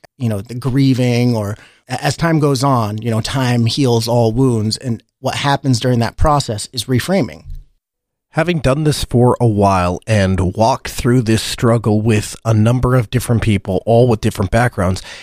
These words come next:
Speaker 2: have you noticed any common threads, anything that might be useful to somebody who is listening to this and saying, "I might be entering down that road to recovery in the near future"?
Speaker 1: One thing I have been noticing is,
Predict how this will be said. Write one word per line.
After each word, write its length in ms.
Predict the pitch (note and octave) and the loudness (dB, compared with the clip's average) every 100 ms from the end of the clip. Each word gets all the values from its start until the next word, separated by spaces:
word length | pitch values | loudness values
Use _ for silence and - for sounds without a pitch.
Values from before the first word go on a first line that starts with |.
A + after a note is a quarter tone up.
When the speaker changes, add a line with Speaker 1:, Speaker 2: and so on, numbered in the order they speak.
| - | -4
Speaker 2:
have 140 | C3 | -2
you 100 | B2+ | -2
noticed 440 | B2+ D#3+ G3 G3 - | 0 2 2 0 -2
any 180 | C#3 C#3 | 0 0
common 460 | C3 B2+ B2+ B2+ A#2 | 0 0 2 2 0
threads, 500 | - C3 C#3 F2+ - | 0 2 2 -2 -2
anything 380 | D3 D#3 E3 | 0 2 2
that 140 | D#3+ A2 | 2 2
might 240 | A#2 B2+ | 0 0
be 100 | - | -2
useful 480 | A2+ A2+ A#2 - B2 | 2 2 0 -2 -2
to 140 | - | -2
somebody 480 | F#2+ - A2 A2 A2 | -4 -2 -2 -2 -4
who 220 | G#2 G#2+ | -2 0
is 140 | G2 F2+ | 0 0
listening 400 | B2 D3+ E3 C3 | 0 2 0 0
to 140 | - | 0
this 180 | G2 G#2 | -2 -2
and 120 | A2+ | -2
saying, 340 | - A2 G2+ G2 | 0 0 -2 -4
"I 160 | B2 B2 | -2 0
might 260 | C3 B2 - | 2 0 0
be 340 | A2 G#2+ - | 0 0 0
entering 440 | A2 A2+ C3+ G#2 | -2 -2 -2 -2
down 220 | G2+ F#2+ G#2 | 0 0 0
that 180 | G2 | 0
road 240 | G#2 A2+ G2+ | 0 -2 0
to 100 | G#2 | -2
recovery 480 | F#2+ - A#2 G2+ G#2+ | 0 2 0 2 0
in 80 | |
the 80 | G#2 | 0
near 220 | G#2+ A2 | 2 2
future"? 440 | A2 C#3 E3 - - _ _ _ _ _ _ _ _ - | 0 -2 -2 -4 -10 _ _ _ _ _ _ _ _ -12
Speaker 1:
One 400 | B2 C#3+ E3+ F#3 | -2 2 4 2
thing 340 | - E3+ D#3 | 0 0 2
I 80 | C3 | 2
have 480 | A#2+ B2+ C3+ C#3 C3 | 2 2 0 -2 0
been 180 | C3 B2 | 2 2
noticing 720 | B2 D3 D#3 - A#2 A2+ A2 | 4 2 2 0 0 0 -2
is, 580 | - B2 A#2 A2+ - | -4 -4 -4 -4 -8